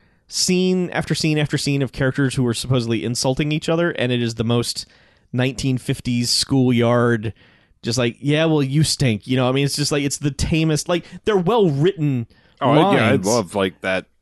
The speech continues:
Speaker 2: interaction.
Speaker 1: Yeah,
Speaker 2: The Kate Blanchett,
Speaker 1: but it just,
Speaker 2: Jack
Speaker 1: it
Speaker 2: Black
Speaker 1: just
Speaker 2: thing.
Speaker 1: seemed like at some point someone has to say something harsher than what you're saying, and
Speaker 2: Sure.
Speaker 1: it's, they never d-, so that was a little odd.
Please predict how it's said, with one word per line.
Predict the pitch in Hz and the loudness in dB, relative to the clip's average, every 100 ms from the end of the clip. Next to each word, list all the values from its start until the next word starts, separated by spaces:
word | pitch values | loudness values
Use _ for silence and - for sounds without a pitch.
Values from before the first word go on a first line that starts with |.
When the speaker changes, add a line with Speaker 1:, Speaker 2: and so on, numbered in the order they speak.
| _ 85 | _ -4
Speaker 2:
interaction. | 92 92 92 92 | -2 0 -2 -4
Speaker 1:
Yeah, | 185 262 156 92 | -2 0 2 0
Speaker 2:
The | |
Kate | 101 98 - | 0 -4 -2
Blanchett, | 87 80 90 | -6 -2 0
Speaker 1:
but | 180 | 2
it | 175 165 | 0 0
just, | 185 170 | -2 0
Speaker 2:
Jack | |
Speaker 1:
it | |
Speaker 2:
Black | 180 | 0
Speaker 1:
just | 185 190 | 2 0
Speaker 2:
thing. | 220 | 2
Speaker 1:
seemed | 190 | 2
like | 165 151 - - | 0 -4 -10 -4
at | 170 165 | -2 0
some | - 196 | 0 0
point | 185 180 156 - - | 2 0 0 -4 -6
someone | - 170 165 | -2 0 2
has | 147 147 | 0 -2
to | - | -2
say | 127 156 | -2 -2
something | 170 151 139 | -2 -4 -4
harsher | 117 151 - 143 | -2 -2 2 0
than | 117 123 | 0 -2
what | 127 - | -2 -4
you're | 127 | -4
saying, | - 156 139 113 113 | -2 0 0 -2 -4
and | 120 117 107 | -6 -6 -8
Speaker 2:
Sure. | 117 | -6
Speaker 1:
it's, | 120 | -2
they | 120 | -2
never | 120 120 117 | 0 0 -2
d-, | 104 | -2
so | - | -4
that | 123 147 | -2 -2
was | 135 127 | -2 -4
a | |
little | 113 117 113 107 - | -2 -2 -2 -4 -4
odd. | 110 | -4